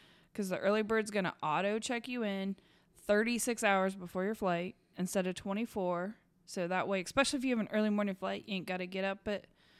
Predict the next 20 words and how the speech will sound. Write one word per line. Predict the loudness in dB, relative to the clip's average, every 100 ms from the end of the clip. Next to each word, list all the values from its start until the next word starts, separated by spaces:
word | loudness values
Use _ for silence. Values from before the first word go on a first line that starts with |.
| -20 -20
the | -6
butt | -2 -2
crack | -2 -6 -4
of | -2
dawn | 0 0 -4 -6
to | -6
go | -6 -4 -4 -8
check | -6 -4 -2
in. | -2 -2 -4 -6 _ _ _ _ -20 -20 _
And | 4 8
then | 8 8 6 6 4 -2 _ -4
<clears throat> | 0 2 2
what | 0 0
you | -4
can | -6 -4
do | -2 2 2 0 -2
is | -4 0
then | 0 2
once | 0 0 -2 -4
you, | -2 0 0